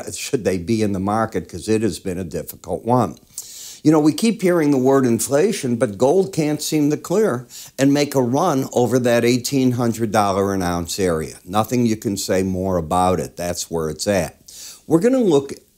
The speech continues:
and when we do this on a weekend, we start off with a monthly chart. And gold is clearly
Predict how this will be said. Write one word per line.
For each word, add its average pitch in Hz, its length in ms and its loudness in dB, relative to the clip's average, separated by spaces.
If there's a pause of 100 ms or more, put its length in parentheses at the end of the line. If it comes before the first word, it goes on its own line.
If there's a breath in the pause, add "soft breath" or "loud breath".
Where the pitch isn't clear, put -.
and 117 220 4
when 113 120 4
we 117 120 6
do 156 220 2
this 151 220 0
on 110 200 2
a 98 320 2
weekend, 110 580 0 (300 loud breath)
we 127 100 4
start 202 300 2
off 175 160 -2
with 135 160 -2
a - 20 -2
monthly 113 580 2
chart. 87 440 -2 (880)
And 135 180 2
gold 151 300 4
is 123 100 2
clearly 185 560 0